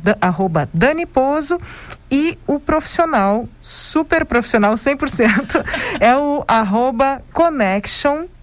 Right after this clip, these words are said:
com dois N's, né, gente? Connection, underline D P, de Dani Pozo, né?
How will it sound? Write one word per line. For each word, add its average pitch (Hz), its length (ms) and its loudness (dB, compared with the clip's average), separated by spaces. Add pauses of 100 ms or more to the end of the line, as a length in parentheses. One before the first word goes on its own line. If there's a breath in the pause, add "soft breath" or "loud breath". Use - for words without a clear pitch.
com 160 160 -2
dois 214 360 0
N's, 175 400 0
né, 196 180 0
gente? 214 260 -4
Connection, 247 800 -2 (400 loud breath)
underline 202 880 2
D 202 320 0 (200)
P, 151 280 2
de 165 140 -2
Dani 175 460 0
Pozo, 165 560 0
né? 160 200 -2